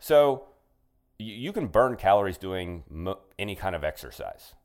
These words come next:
The question shouldn't be, "What's the kind of exercise that's going to burn the most fat?" The question should be, number one,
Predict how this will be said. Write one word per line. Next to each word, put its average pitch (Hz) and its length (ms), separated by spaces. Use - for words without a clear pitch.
The 78 80
question 123 640
shouldn't 95 420
be, 80 360
"What's 98 320
the 107 80
kind 92 200
of 85 180
exercise 80 920
that's 78 220
going 87 460
to 78 360
burn 82 360
the 78 60
most 78 400
fat?" - 460
The - 80
question 123 480
should 95 220
be, 80 300
number 107 280
one, 95 300